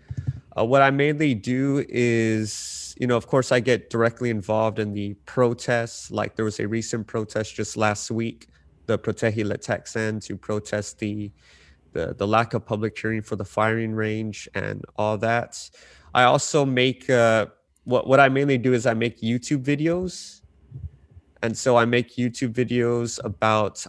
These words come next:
I cover, I sometimes cover these protests and these events that are occurring on Guam.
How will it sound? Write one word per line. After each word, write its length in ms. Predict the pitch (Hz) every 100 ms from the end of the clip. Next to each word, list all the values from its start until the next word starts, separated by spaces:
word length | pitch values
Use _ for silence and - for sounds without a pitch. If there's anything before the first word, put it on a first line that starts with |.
| -
I 80 |
cover, 640 | 110 - 127 123 127 123 -
I 120 | 110
sometimes 500 | 110 120 120 127 117
cover 340 | - 127 113 120
these 320 | 110 110 98
protests 720 | - - 120 117 123 117 -
and 240 | - 107 107
these 280 | 107 104 -
events 360 | 101 110 110
that 160 | - 107
are 20 |
occurring 400 | 104 - 113 110
on 140 | 107
Guam. 500 | 98 104 110 120 131